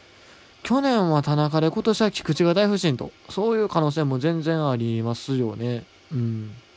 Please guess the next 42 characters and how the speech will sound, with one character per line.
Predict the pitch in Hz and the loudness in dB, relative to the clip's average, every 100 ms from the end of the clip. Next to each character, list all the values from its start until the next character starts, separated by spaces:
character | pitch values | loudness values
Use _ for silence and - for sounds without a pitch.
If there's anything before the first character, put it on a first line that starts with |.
| - - - - - - - - - - - - - - - - - - _ - | -20 -20 -20 -20 -20 -20 -20 -20 -20 -20 -20 -20 -20 -20 -20 -20 -20 -20 _ -4
ま | 147 127 123 - - - - - - | 0 0 -2 -10 -20 -20 -20 -20 -18
あ、 | - | -6
は | 127 | -2
い。 | 117 160 | -2 0
ま | 147 131 | 2 2
あ、 | |
い | 117 | 0
や、 | 107 | -6
そ | - - 151 | -10 -6 -4
ん | 143 143 | -2 -4
な | |
と | 131 | -6
こ | 151 156 | -4 -2
ろ | |
で | 147 | -2
し | 120 | -2
ょ | 127 | -6
う | 117 | -4
か。 | 135 | -4
あ | |
と | 131 214 | -2 -2
は | 180 151 | 0 -2
そ | 160 170 131 | -4 -6 -6
う | |
や | 123 | -6
ね。 | 127 135 131 - - - - - - | -6 -6 -6 -14 -20 -20 -20 -10 2
え | 160 156 147 143 | 4 6 4 4
ー | |
と、 | 147 139 135 | 2 2 2
デ | 202 | 0
ィ | 233 | -2
ー | |
エ | 226 | 0
ヌ | |
エ | |
ー | 160 | -2
中 | - 135 | -2 -2
日、 | 127 | -2
こ | - | -2
れ | 175 175 175 170 | 0 0 0 0
は、 | 170 165 165 - _ | 0 0 0 -4 _
あ、 | - | -12